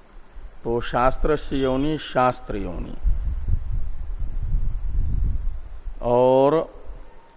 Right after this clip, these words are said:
फिर शास्त्र योनि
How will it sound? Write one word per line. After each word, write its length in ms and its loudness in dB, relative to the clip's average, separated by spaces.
फिर 180 8
शास्त्र 720 0
योनि 760 2